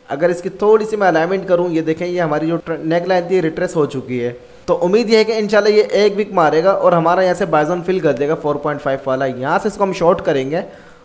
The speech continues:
और short करने के साथ ही साथ देखें ये वाले रीजन पे हमारी बनती है falling wedges। तो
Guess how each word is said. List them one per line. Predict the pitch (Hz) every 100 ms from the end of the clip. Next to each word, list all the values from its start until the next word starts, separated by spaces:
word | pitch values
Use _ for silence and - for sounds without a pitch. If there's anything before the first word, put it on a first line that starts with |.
| -
और | 165 175
short | 175 196 202
करने | 202 208
के | 202
साथ | 165 175
ही | 214
साथ | 190 185
देखें | 147 - 175
ये | 170 156
वाले | 156 196 208
रीजन | 185 196
पे | 202
हमारी | 165 170 180
बनती | 165 165
है | 196
falling | 160 143 139
wedges। | 131 123 120 - - - - _ _ _ - _ - - - - - - -
तो | 185